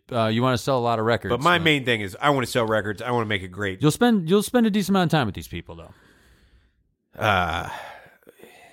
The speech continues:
Speaker 2: yeah. Uh, but I, I, I don't. Okay, y-, you tell me if I, if I get too
Speaker 1: You
Speaker 2: far
Speaker 1: do.
Speaker 2: off the rails. But I'm gonna say sense of humor doesn't much matter to making the great music.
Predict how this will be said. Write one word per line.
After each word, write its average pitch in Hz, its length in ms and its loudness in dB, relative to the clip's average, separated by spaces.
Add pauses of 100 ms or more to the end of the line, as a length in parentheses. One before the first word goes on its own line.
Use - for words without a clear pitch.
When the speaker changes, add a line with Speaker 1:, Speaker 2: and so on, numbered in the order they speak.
(200)
Speaker 2:
yeah. 87 460 -10 (220)
Uh, 123 60 2
but 135 140 4
I, 151 140 4
I, 170 280 2
I 156 40 4
don't. 196 220 0 (400)
Okay, 90 400 -2
y-, 107 160 -8
you 156 160 -2
tell 165 220 4
me 139 240 2
if 110 140 0
I, 107 120 2
if 95 220 -4
I 101 80 -2
get 92 260 -4 (140)
too - 160 -8
Speaker 1:
You 117 120 0
Speaker 2:
far 101 80 4
Speaker 1:
do. 95 80 4
Speaker 2:
off 90 100 -4
the 98 80 -4
rails. 90 320 -6 (340)
But 123 120 6
I'm 165 100 6
gonna 190 100 2
say 170 180 4
sense 147 280 0
of 135 60 -2
humor 143 340 4
doesn't 165 320 0
much 156 200 -2
matter 123 540 2 (400)
to 123 280 2
making 117 260 4
the 110 80 0
great 107 240 2
music. 101 420 -2